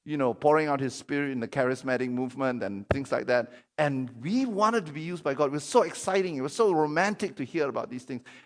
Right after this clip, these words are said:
And then we hit the agon, the struggle,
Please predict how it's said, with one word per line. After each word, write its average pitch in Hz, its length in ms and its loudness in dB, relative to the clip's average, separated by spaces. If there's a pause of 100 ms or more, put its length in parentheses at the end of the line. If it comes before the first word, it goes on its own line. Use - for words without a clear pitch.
And 139 160 0
then 233 240 4
we 170 120 -2
hit - 320 -4 (1120)
the - 180 -6 (100)
agon, 98 440 -2 (1800)
the 131 180 0
struggle, 117 720 0